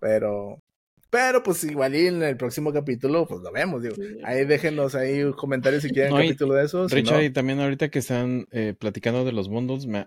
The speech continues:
Speaker 3: me acuerdo que hay bundles virtuales, ¿no, Ana? Que si tienes private label, brand registry, puedes crear bundles virtuales de, dentro de tu mismo catálogo de productos, sin que tú lo hagas. Creo que Amazon te lo hace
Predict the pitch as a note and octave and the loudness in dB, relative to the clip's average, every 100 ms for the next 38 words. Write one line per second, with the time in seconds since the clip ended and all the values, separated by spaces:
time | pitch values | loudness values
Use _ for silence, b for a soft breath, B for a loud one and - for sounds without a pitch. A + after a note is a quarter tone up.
0 | _ A2 G2+ A#2+ C3 B2+ A#2+ B2 B2 A2+ | _ -10 -4 0 0 2 2 2 0 -2
1 | B2 C3 A#2+ A2 - A2+ A#2+ A2+ G2+ A2 | -2 -2 -2 -4 0 2 4 2 0 -2
2 | B2 C#3 C3 - - G#2 G#2 G2+ G2+ A2 | -2 -4 -6 -12 0 4 4 4 0 -4
3 | A#2 A#2 B2 B2 A#2 G#2+ - A2 A2+ A2+ | -2 0 2 0 0 -2 -2 2 2 2
4 | A2+ A#2+ B2 C#3 - _ G2 A2 A2+ A#2 | 2 0 0 -4 -12 _ 0 0 2 2
5 | A#2+ - A#2+ A#2 - A2+ - - F#2+ G#2 | 0 -2 -6 -6 -2 -2 -2 -2 0 0
6 | G#2 _ - G#2+ G#2 G#2+ G#2+ G#2 - - | -4 _ -18 -2 0 0 -2 -6 -8 -2
7 | G2 G#2 G2+ F#2 C#2 A1 - B B B | 0 0 -2 -2 -4 -8 -16 B B B
8 | _ G#2 G#2 G2 G#2 G2+ G2+ G#2 G#2 G#2+ | _ 2 2 4 2 2 0 0 -2 0
9 | A2+ G2+ F#2 G2 G#2 G2+ E2 - F2 G#2 | -2 -2 -2 0 2 0 -2 -4 -6 -6
10 | - D3 - - _ - A#2 A#2+ A#2 A#2 | -8 -10 -10 -20 _ -6 -2 0 0 -2
11 | G2+ B2 B2 A#2+ A#2+ A#2+ B2 D3 - A2 | 0 0 2 2 2 2 0 -4 -6 -10
12 | - G#2+ G2 - A2 A2 A2+ G2+ - F2+ | -4 -4 -2 -4 -2 -2 -2 -4 -2 0
13 | G2 - G2+ F2 | 0 0 -2 -2